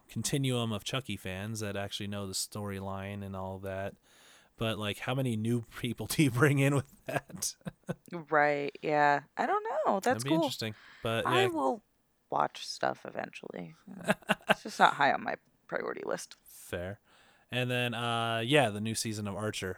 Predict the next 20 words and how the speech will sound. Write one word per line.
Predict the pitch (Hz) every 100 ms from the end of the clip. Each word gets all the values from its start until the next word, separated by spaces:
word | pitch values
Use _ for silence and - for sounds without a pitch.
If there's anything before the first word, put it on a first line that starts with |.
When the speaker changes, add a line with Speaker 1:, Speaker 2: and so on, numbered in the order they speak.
| -
Speaker 1:
I'm | 98 98 95 95
almost | 98 101 95 -
done | 101 95 87
with, | 85 85 - - - 92
and | 98
that | 95 95
was | 92 95 87 101
very | 110 131 202
solid. | 208 214 202
Speaker 2:
Yeah. | 180 160 151 - - - _ _ _
I | 170
have | 185 190
not | 175 160
finished | - 165 160 -
it | 151 -
yet. | 151 147 - _
I'm | 143 143 143 135
just, | 147 147 - -
I'm | 147
s-, | 147 -